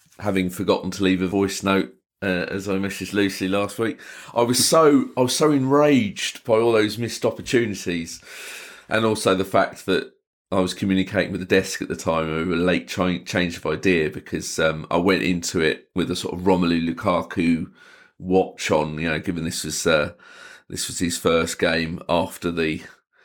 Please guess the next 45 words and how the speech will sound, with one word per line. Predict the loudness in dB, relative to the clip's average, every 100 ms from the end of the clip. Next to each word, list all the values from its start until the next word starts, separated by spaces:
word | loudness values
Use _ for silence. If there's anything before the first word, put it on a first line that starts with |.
| _ _ _ _ _ -12
the | -8
dra-, | -6 0 0
all | 2 2 2
the | 0
drama, | 0 2 2 2 -2 -6 -6 -6
and | -2
then, | 0 2
uh, | 0 0 -6 -4
then, | -2 0
uh, | 2 4 2 0
we | -4
sort | -4 0
of |
went, | 0 2
"Oh, | 2 4 2
it's, | 0 -2 -8
it's | -8 -6
a, | -8 -10 _
you | -6
know, | -4 -6 -8
it's | -14 -10
a |
bit | -8 -8 -10
kind | -12 -8 -6
of, | -8 -10 -20 -20 _ _ _ _ _
everyone's | 0 0 -2
gonna | -6 -6
be | -4
doing | -2 0
that, | -2 -4
so | -2 2
let, | 2 4
let, | 2 2
let's | -2 -2
chat | -2 0
about | 0 0
Saul." | 0 2 2 0 -6 -14 -20 -20 -20 -20 _ 2
But, | 2 2 2
um, | 4 2 -4 -12 _
but | 0
yeah, | 2 2 2 -2 -6
this, | -6 -4 -6 -10
this | -10 -6 -4 -2
game | 2 4 4
is, | 2 0 -4 -6